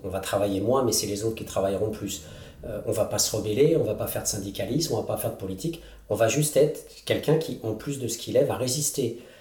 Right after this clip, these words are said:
à l'institution en étant parasitaire à l'institution, mais aussi de facto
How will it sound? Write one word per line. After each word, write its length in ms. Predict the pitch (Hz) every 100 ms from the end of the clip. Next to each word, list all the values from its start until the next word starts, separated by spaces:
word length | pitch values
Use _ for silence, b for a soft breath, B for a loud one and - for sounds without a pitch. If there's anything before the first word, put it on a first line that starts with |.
| B -
à 120 | 113
l'institution 640 | 113 104 104 - 175 185 110
en 80 |
étant 480 | 107 101 151 160 - -
parasitaire 680 | 123 113 107 98 120 110 -
à 140 | 101 101
l'institution, 520 | 101 101 117 190 180
mais 280 | 131 - -
aussi 460 | 170 170 - 202 208
de 120 | 151
facto 400 | - 135 - 202